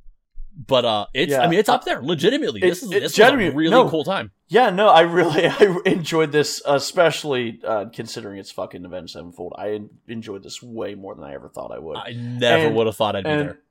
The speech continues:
Speaker 2: and I, I think I'm with you. I don't know if this is album of the year, but it's in the running. This, this has not been kicked out of the, out of the, out of the
Speaker 1: No,
Speaker 2: running.
Speaker 1: absolutely not.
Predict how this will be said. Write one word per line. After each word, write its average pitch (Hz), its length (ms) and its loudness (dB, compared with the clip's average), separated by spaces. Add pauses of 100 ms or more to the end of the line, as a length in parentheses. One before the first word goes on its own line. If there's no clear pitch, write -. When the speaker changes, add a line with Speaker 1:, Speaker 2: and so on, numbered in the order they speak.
(100)
Speaker 2:
and 165 220 2
I, 156 320 4
I 151 40 4
think 170 240 -4
I'm 170 200 0
with 143 200 0
you. 135 100 -4
I 131 120 0
don't 131 200 -4
know 131 100 -2
if 120 100 -6
this 117 160 -8
is 113 140 -10
album 107 220 -2
of 104 60 -14
the 107 60 -12
year, 104 160 -8
but 113 240 -8
it's - 480 -10 (160)
in 127 160 -8
the 127 100 -8
running. 95 500 -14 (180)
This, 123 240 -8
this 120 280 -10
has 127 160 -10
not 117 220 -2
been 104 120 -12
kicked 98 240 -14
out 110 160 -8
of 95 80 -12
the, 87 120 -16 (160)
out 95 120 -14
of 78 80 -16
the, 62 160 -18 (160)
out - 140 -12
of 85 60 -16
the 104 40 -10
Speaker 1:
No, 110 260 2
Speaker 2:
running. - 260 -12
Speaker 1:
absolutely 117 580 -6
not. 92 240 -8